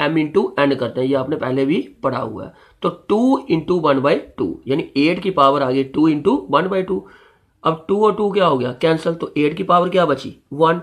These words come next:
तो एट की power one क्या होती है? एट। तो ये था पहला part। तो अब second part है,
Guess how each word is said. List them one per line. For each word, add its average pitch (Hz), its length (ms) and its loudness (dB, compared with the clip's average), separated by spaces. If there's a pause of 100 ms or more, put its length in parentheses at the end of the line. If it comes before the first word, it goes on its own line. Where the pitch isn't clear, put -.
(400)
तो - 220 -6
एट 160 180 4
की 180 80 -4
power 147 260 2
one 139 200 2
क्या 139 120 0
होती 135 260 2
है? - 280 -2
एट। - 440 -4
तो - 60 -8
ये 127 140 -4
था 143 140 0
पहला - 420 -6
part। - 360 -20
तो - 120 -20 (1080)
अब 165 100 2
second 190 360 -2
part 139 220 4
है, 143 280 -8